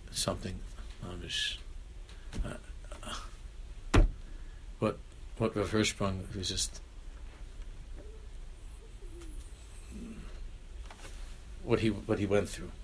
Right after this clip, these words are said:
And, uh, and me, see, the emunah, the godless of the person, and at the same time how normal he was. Meaning he was a person of the world.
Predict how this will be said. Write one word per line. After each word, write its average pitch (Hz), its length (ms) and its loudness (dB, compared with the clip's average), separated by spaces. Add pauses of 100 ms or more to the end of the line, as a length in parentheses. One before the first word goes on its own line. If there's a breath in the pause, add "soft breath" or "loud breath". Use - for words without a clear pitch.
(1500 loud breath)
And, 120 720 12 (560)
uh, 104 300 2 (260)
and 101 340 0
me, 117 180 4
see, - 160 0
the 95 100 -2
emunah, 95 720 4
the 90 100 -4
godless 101 420 4
of 90 80 -2
the 90 80 -4
person, 95 480 2 (120)
and 87 120 -6 (300 loud breath)
at - 80 -6
the 104 60 2
same 110 260 6
time 107 260 4
how 92 240 4 (300)
normal 107 380 6
he 87 120 -2
was. 82 420 -6 (800 loud breath)
Meaning 101 320 2
he 107 160 0
was - 480 2
a - 40 -8
person 104 380 4
of 90 100 0
the 92 100 0
world. 92 380 4